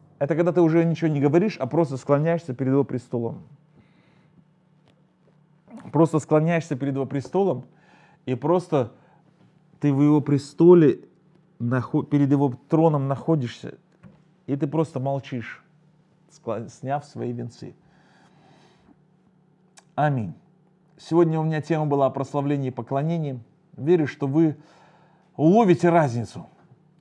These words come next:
Теперь, если в вашей медиатеке есть песни, может быть, м, тяжелый,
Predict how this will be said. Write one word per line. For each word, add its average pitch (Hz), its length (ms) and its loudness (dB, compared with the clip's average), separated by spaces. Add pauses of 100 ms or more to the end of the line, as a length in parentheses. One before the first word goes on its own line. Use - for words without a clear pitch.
(400)
Теперь, 220 320 0
если 254 280 -2
в 208 40 -2
вашей 233 280 4
медиатеке 196 720 0
есть 156 180 0
песни, 185 420 -6 (1080)
может 175 260 -2
быть, 135 220 -4
м, 120 320 -8 (300)
тяжелый, 143 640 2